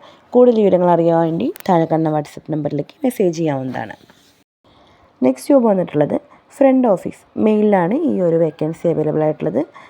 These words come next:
കൈതമുക്ക് ഭാഗത്താണ് ഈ ഒരു വേക്കൻസി വന്നിട്ടുള്ളത്. എട്ട് മുതൽ ഏഴ് വരെയും ഏഴ് മുതൽ എട്ട് വരെയുമായിട്ടാണ് ടൈം അഡ്ജസ്റ്റ് ചെയ്ത് വരുന്നത്. സാലറി പാക്കേജ് പതിമൂന്ന് മുതൽ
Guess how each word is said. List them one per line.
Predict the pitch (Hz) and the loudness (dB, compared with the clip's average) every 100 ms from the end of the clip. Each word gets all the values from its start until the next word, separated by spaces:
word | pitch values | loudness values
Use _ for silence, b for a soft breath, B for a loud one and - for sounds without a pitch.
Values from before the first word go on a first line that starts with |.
| B - | B 0
കൈതമുക്ക് | 247 240 247 233 208 185 | 2 4 2 2 -2 -2
ഭാഗത്താണ് | 165 156 - 247 320 | -2 -4 -4 -2 0
ഈ | 262 196 | 0 2
ഒരു | 175 | 0
വേക്കൻസി | 160 - 151 254 240 | -2 -4 -4 -2 0
വന്നിട്ടുള്ളത്. | 196 151 131 - - b b b b b | 0 -2 -6 -6 -12 b b b b b
എട്ട് | 233 233 247 | -4 2 2
മുതൽ | 220 - 165 | 2 0 2
ഏഴ് | 156 160 | 2 2
വരെയും | 160 151 240 370 B B B 285 | 0 0 -2 -4 B B B 2
ഏഴ് | 285 269 | 4 4
മുതൽ | 233 214 - | 2 0 -2
എട്ട് | 175 - 196 | -4 2 4
വരെയുമായിട്ടാണ് | 175 165 156 147 151 208 | 4 0 -2 -4 -6 -2
ടൈം | 180 151 160 | 0 0 0
അഡ്ജസ്റ്റ് | 165 156 156 - | -4 -4 -10 -6
ചെയ്ത് | 165 160 | -2 0
വരുന്നത്. | 151 151 170 370 b b b b _ | 0 0 -2 -4 b b b b _
സാലറി | - 214 190 185 185 | -2 2 2 0 0
പാക്കേജ് | 165 160 165 302 - | -2 -2 -2 -4 -2
പതിമൂന്ന് | 170 156 160 170 208 190 | -2 -2 -2 -4 -4 -4
മുതൽ | 160 | -6